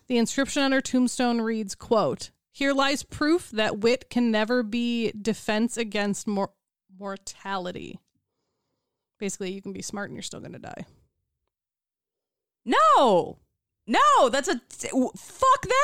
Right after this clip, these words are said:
Speaker 2: them.
Speaker 1: She wa-
Speaker 2: It's like they're blaming her. Like, "Oh, you think you're so smart? Well, who's dead now?" <laughs>
Speaker 1: Like, I wanna know more about her life because she's apparently quoted as sta-,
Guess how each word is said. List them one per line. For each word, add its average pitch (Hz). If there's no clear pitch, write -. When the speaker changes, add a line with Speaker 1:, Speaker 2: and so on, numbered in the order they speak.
Speaker 2:
them. 170
Speaker 1:
She -
wa- 254
Speaker 2:
It's -
like 440
they're 415
blaming 285
her. 254
Like, 240
"Oh, 269
you 269
think 294
you're 302
so 269
smart? 277
Well, 247
who's 294
dead 285
now?" 285
<laughs> -
Speaker 1:
Like, 370
I 311
wanna 330
know 392
more 269
about 254
her 247
life 208
because 233
she's 254
apparently 254
quoted 233
as 226
sta-, -